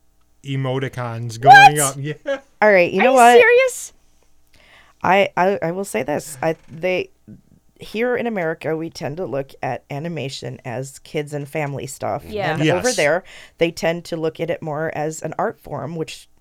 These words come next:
Speaker 3: I think we should do more of,
Speaker 2: Sure.
Speaker 3: of that.
Speaker 1: Agreed.
Speaker 3: And, you know, I, the only reason I'm really not into anime is just, I just don't like the tropes very much. And
Speaker 2: Oh.
Speaker 3: I'm just not interested in it. It's just not my style of animation. I, I definitely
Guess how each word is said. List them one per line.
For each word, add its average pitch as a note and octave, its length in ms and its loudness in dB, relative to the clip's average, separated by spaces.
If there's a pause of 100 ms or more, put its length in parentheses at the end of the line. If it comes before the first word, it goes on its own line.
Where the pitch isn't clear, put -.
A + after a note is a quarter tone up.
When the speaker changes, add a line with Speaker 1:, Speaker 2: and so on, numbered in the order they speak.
(160)
Speaker 3:
I F3+ 100 0
think F#3+ 240 -10
we F#3+ 160 -4
should F3+ 240 -12
do D#3+ 160 -10
more C#3 500 -8
of, D#3+ 140 -2
Speaker 2:
Sure. F#3+ 300 -4
Speaker 3:
of C#3+ 160 -6
that. D3 220 2
Speaker 1:
Agreed. C#3 360 0 (300)
Speaker 3:
And, F3 200 0
you F3+ 60 -4
know, E3+ 220 -2 (420)
I, G3 240 0 (180)
the F3+ 180 -4
only D4 240 0
reason B3+ 280 -4
I'm G3+ 180 -2
really G3+ 200 -4
not F3 160 -2
into E3 160 -2
anime F3+ 220 -2
is D3+ 200 -6
just, - 300 -12
I D#3+ 320 -4
just - 260 -14
don't C3+ 180 -12
like C#3+ 140 -10
the - 80 -18
tropes - 560 -8
very C3 220 -6
much. B2 360 -8
And B2+ 160 -6
Speaker 2:
Oh. - 40 -2
Speaker 3:
I'm D3+ 240 -4
just D#3+ 240 -12
not F3 180 -6
interested F3 560 -8
in D3+ 140 -4
it. C#3+ 160 -4 (400)
It's D#3+ 160 -4
just F3 180 -4
not D3 340 -2
my D3+ 220 -4
style C#3 540 -4
of C#3 80 -8
animation. C3+ 560 -10
I, C#3 320 -6
I C3+ 100 -4
definitely C3+ 720 -8